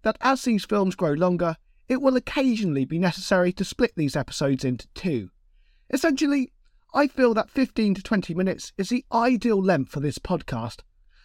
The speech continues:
Unfortunately, fifteen to twenty minutes is not enough time to cover many of these films to any reasonable degree. Therefore, this episode will focus on the first forty-five minutes of the film,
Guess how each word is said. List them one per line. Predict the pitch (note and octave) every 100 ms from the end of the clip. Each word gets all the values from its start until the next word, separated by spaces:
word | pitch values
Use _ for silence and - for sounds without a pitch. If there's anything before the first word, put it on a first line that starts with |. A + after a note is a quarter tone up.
| -
Unfortunately, | D#4 - C5+ A4+ - F#3 F#3+ F#3+ G3 - _ _ _ -
fifteen | D#4+ C4 D4
to | B3
twenty | B3+ A#3 A3
minutes | A3 G#3+ - -
is | C4+ A3
not | A#3+ C#4+ C4+
enough | B3+ A#3 -
time | A#3 G#3 D3 C3
to | F3
cover | G#3+ G#3
many | A3 B3+
of | G3+ -
these | C3+ -
films | D3 C3 C3+ -
to | - -
any | G#3+ A#3+
reasonable | G3 E3 B2 - - A#2+
degree. | A#2 A#2 D3+ F#3 A#2+ F#2+ _ _ _ _ _ _ _ -
Therefore, | D#4 - B3+ B3 - G3+ -
this | C#4 -
episode | G#3+ A3 - G3 F#3
will | F#3
focus | - F#3+ F3+ F3+ -
on | E3+
the | D#3+
first | A3+ G#3+ G#3 -
forty-five | G3 F3 D#3+ D#3+ D3+
minutes | F#3+ F#3+ - -
of | D#3+
the | C#3+
film, | - A3 G#3+ G#3